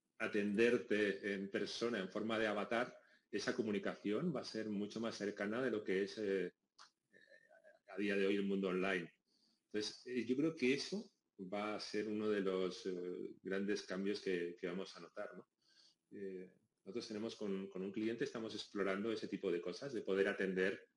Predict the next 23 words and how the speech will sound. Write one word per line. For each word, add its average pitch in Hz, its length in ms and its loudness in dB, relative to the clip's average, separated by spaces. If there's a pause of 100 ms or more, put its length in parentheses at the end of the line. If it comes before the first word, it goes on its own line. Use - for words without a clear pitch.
(240)
a, 85 560 -6
a 92 260 -6
sus - 300 -6
clientes 101 600 2
en 104 60 -2
el 95 100 -2
metaverso 95 500 0
en 127 60 -4
forma 104 220 -4
de 98 80 -2
avatar, 95 340 -2
de 123 100 0
manera 98 280 -2
presencial, 95 600 -2 (540)
y 123 80 -2
la 110 100 2
verdad 92 220 2
es - 100 -4
que 95 460 2
el 90 120 -6
cambio 95 420 0
es, 90 240 0
eh, 90 460 0